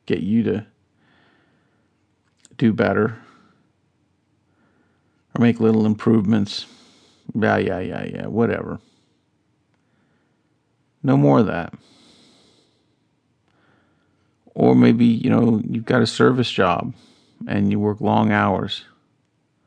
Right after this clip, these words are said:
Maybe you, you work dependent on tips, kindness of others.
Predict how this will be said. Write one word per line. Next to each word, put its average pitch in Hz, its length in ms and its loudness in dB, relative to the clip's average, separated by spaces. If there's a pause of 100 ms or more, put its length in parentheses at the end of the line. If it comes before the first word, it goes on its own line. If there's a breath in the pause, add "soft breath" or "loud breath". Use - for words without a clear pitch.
(720)
Maybe 98 240 2
you, 104 240 -2
you 135 200 -6 (480)
work 107 160 -4 (120)
dependent 107 400 2
on 110 120 2
tips, - 500 0 (260)
kindness 113 460 2
of 107 100 0
others. 139 420 -2